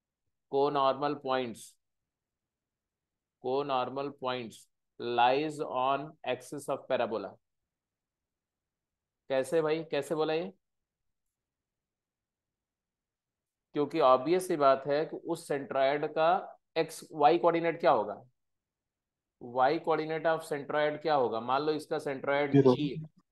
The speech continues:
Speaker 1: हाँ, तो Y कोऑर्डिनेट हो जाएगा ज़ीरो। अब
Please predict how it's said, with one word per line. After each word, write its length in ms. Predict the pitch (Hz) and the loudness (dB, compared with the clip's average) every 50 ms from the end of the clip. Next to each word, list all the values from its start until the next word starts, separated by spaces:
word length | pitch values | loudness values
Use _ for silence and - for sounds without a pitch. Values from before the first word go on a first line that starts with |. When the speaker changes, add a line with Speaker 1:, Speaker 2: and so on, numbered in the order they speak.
| _ _ _ _ _ _ _ _ _ _ _ _ _ - | _ _ _ _ _ _ _ _ _ _ _ _ _ -4
Speaker 1:
हाँ, 300 | 120 117 117 110 110 110 | -2 0 2 2 0 -2
तो 100 | - 123 | -4 -4
Y 240 | 117 120 127 139 139 | -2 0 0 0 0
कोऑर्डिनेट 360 | - 147 135 135 143 139 131 | 0 -2 -2 -2 -4 -6 -4
हो 140 | 139 135 131 | -4 -2 -2
जाएगा 640 | 127 131 127 127 127 127 147 170 196 202 - - - _ _ _ _ _ _ _ _ _ - | 0 0 0 0 0 0 2 0 0 0 -4 -10 -20 _ _ _ _ _ _ _ _ _ -18
ज़ीरो। 640 | 117 104 104 113 120 123 123 127 123 101 - - - _ _ _ _ _ _ _ _ _ _ _ _ _ _ _ _ - | -18 -14 -10 -8 -6 -4 -2 -2 -2 -4 -6 -12 -18 _ _ _ _ _ _ _ _ _ _ _ _ _ _ _ _ -8
अब 180 | 120 104 104 | -8 -8 -8